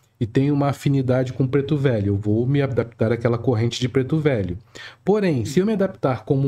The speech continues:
uma corrente de Exu, por exemplo, eu posso fazer esse processo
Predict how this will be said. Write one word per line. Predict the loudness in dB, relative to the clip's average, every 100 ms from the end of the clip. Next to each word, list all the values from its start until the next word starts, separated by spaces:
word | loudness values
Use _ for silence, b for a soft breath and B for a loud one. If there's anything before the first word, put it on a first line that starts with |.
| 0
uma | 0 0 0
corrente | 0 0 0 -2
de | -2
Exu, | 0 -2 -2 0
por | 0
exemplo, | 0 0 -2 -2 -10 -20 B B -4
eu | 0
posso | 0 0 -2 -4 -6 -6
fazer | -2 0 2 2
esse | 0 -2
processo | -2 -2 0 0 0 -6 -20